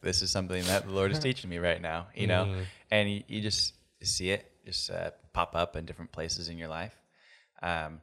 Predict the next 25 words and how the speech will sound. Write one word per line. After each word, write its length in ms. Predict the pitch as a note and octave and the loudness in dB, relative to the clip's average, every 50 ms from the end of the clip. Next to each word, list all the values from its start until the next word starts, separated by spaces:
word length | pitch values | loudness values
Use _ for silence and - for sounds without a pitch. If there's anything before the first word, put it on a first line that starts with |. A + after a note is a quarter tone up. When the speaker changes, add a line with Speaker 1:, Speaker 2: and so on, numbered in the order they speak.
| _ _ _ _ _ _ - | _ _ _ _ _ _ -12
Speaker 1:
which 180 | F2 F2 - | -12 -10 -8
is, 120 | F2+ E2 - | -6 -4 -2
like, 220 | D#2+ D#2+ D2+ - _ _ | -2 -2 -4 -6 _ _
super 340 | - - - F2+ - - E2 | -8 -8 -8 -8 -8 -10 -10
fun. 360 | - - D2+ C#2+ E2+ G#2+ B2+ - - - - - _ _ _ _ _ _ - | -8 -6 -6 -6 -6 -8 -10 -14 -18 -20 -20 -20 _ _ _ _ _ _ -6
And 560 | F#2+ F#2 F#2 F2+ F2+ F2 E2+ E2+ E2+ E2+ - - _ _ _ _ - | -4 -2 0 0 0 0 -2 -2 -4 -8 -12 -16 _ _ _ _ -6
yeah, 120 | F#2+ G#2 F#2 | -4 -4 -2
there 120 | E2+ E2+ | 0 0
are 120 | - F2 F2+ | 2 0 0
definitely 640 | F2+ F2 - F2+ - - F2+ F2+ F2 E2 E2 F2+ - _ _ _ _ _ _ - - | 0 -2 -4 -4 -4 -4 -4 -4 -4 -4 -6 -8 -14 _ _ _ _ _ _ -4 -2
other 160 | E2+ E2+ F2 | 0 0 -2
times 500 | F2 - F#2 E2 E2 D#2+ E2 E2 - - _ - | -2 -2 -4 -4 -4 -4 -6 -8 -8 -10 _ -10
when 400 | - E2+ E2 D#2+ D#2 D#2+ D#2+ D#2 - - _ _ _ _ _ _ _ _ _ _ _ _ _ _ _ _ - - _ | -8 -6 -4 -4 -4 -6 -8 -12 -16 -20 _ _ _ _ _ _ _ _ _ _ _ _ _ _ _ _ -2 -2 _
you're 120 | - A2 G#2 | 2 0 2
praying 500 | - - G#2+ G2 F#2 F2+ F2 F2 F2 E2+ | 2 4 4 4 4 4 2 0 0 -2
or, 160 | D2+ D#2 E2+ - - - - - - - - - - _ _ _ _ - _ _ | -4 -6 -8 -10 -16 -20 -20 -20 -20 -20 -20 -20 -20 _ _ _ _ -20 _ _
or 400 | - F2 E2 D#2+ D#2+ D#2 D#2 D#2 - - _ _ _ _ _ _ - - - _ _ _ _ _ _ _ - | -6 -2 -2 0 0 0 -2 -4 -8 -14 _ _ _ _ _ _ -20 -20 -20 _ _ _ _ _ _ _ -4
something, 320 | - - G2+ E2 E2 - | -2 -2 -2 -2 -2 -4
and 100 | - F2+ | -4 -6
you're 100 | F2 F2+ | -6 -6
just 240 | E2 - - - - | -8 -8 -8 -8 -6
like, 360 | E2 D#2 D#2 - - - - _ _ _ _ _ _ _ _ _ _ _ _ _ _ _ - | -6 -6 -8 -8 -12 -18 -20 _ _ _ _ _ _ _ _ _ _ _ _ _ _ _ -6
you 120 | E2 E2 | -6 -4
just, 240 | D#2+ F2+ D#2 - - | -4 -2 -2 -2 -2
like, 240 | C#2 C#2 - - | -4 -6 -8 -12